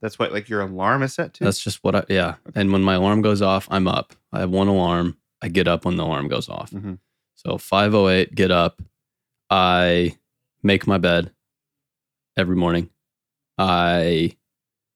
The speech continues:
Speaker 2: uh, change into gym clothes. I'll do, I'll stretch, and I'll do a workout at home, which will be, like, pull-ups or push-ups or, um,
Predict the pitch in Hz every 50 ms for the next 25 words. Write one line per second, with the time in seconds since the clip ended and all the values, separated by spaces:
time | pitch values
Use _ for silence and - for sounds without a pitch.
0 | _ _ _ _ _ _ _ - 92 90 87 85 82 - - - - - 101 98
1 | 95 95 95 92 - - - 98 95 90 92 90 90 87 - _ _ - - 107
2 | 101 98 90 - 98 92 92 95 92 - - - - _ _ _ _ _ _ _
3 | _ _ _ _ _ _ - 95 92 87 90 101 95 92 92 92 87 92 87 _
4 | _ - 95 101 - - - - - 104 98 95 - - - - - - - 101
5 | 95 92 90 90 98 92 87 90 90 87 - 104 95 87 87 82 - - 95 92
6 | 98 117 123 - _ _ _ _ _ _ _ _ _ _ - 101 98 - 98 90
7 | 90 92 90 87 87 85 - - - 101 95 92 92 90 87 87 - - - -
8 | - 87 - - - 98 90 - - 90 90 90 87 - - - - - 98 92
9 | 87 82 80 - _ _ _ _ _ _ _ _ _ _ _ _ _ _ _ _
10 | _ _ _ _ _ _ _ _ _ _ _ _ _ _ _ _ _ - - -
11 | 104 95 90 85 85 85 82 82 82 85 82 80